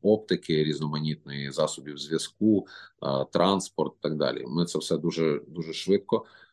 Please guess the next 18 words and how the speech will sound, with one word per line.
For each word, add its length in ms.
е, 220
завдяки, 400
ну, 480
людям, 300
які 280
почали 720
блискавично 1040
дуже 260
багато 340
донатити, 640
а, 160
волонтерським 640
організаціям, 880
а, 180
до 120
яких 280
мали 240
довіру, 520